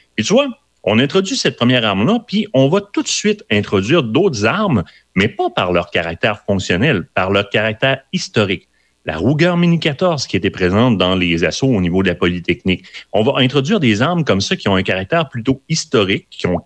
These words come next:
qui ont, qui ont, qui ont créé des, des, des méfaits. Mais si on prend juste la Ruger Mini quatorze,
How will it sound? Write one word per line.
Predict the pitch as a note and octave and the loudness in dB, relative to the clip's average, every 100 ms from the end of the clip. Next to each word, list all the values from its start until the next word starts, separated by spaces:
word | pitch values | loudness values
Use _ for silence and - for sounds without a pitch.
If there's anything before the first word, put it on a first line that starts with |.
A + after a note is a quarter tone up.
| _ _ - | _ _ -4
qui | |
ont, | F2 F2 | -2 -2
qui | E2+ | -2
ont, | F2 E2 | -2 -2
qui | - | -2
ont | E2+ | -4
créé | - C3+ D3+ F3+ | -2 0 2 2
des, | G3 G2 E2+ | 2 0 2
des, | E2 E2 | -2 0
des | F2 | 0
méfaits. | F#2+ E2+ D3 A3 _ _ - | 0 0 -4 -6 _ _ -4
Mais | F#2+ | 0
si | E3+ | 0
on | |
prend | E3+ F3 | 0 0
juste | F3 G#3+ | 0 0
la | G#2+ | 0
Ruger | G#2+ A#2+ B2+ | 2 2 4
Mini | A2+ G#2+ | 4 4
quatorze, | F2 E2+ G3+ E3 | 0 0 -2 -2